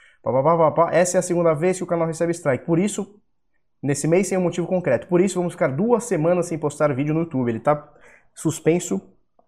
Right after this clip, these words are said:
por duas semanas, tá certo? E assim, a gente começa a ficar meio, meio preocupado,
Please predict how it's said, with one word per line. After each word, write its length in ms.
por 160
duas 280
semanas, 720
tá 60
certo? 400
E 100
assim, 320
a 40
gente 220
começa 320
a 60
ficar 320
meio, 320
meio 180
preocupado, 960